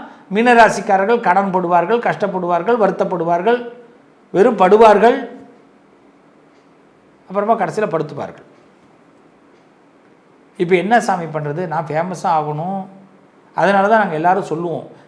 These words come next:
மீனராசிக்காரர்கள் ராஜதந்திரியாக இருங்க, நீங்க தான் இதை செய்றீங்கன்னு யாருக்கும் தெரியக்கூடாது. அதுதான் மீனத்தோடைய பவர். இதை என்னைக்கு நீங்க உணர போறீங்க?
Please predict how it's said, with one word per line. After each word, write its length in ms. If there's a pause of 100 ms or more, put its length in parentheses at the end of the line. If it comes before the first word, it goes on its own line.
(120)
மீனராசிக்காரர்கள் 880 (140)
ராஜதந்திரியாக 1000 (140)
இருங்க, 260 (1040)
நீங்க 260 (100)
தான் 200
இதை 100 (100)
செய்றீங்கன்னு 540
யாருக்கும் 420
தெரியக்கூடாது. 560 (300)
அதுதான் 420
மீனத்தோடைய 560 (140)
பவர். 240 (1160)
இதை 220
என்னைக்கு 320
நீங்க 240
உணர 180
போறீங்க? 340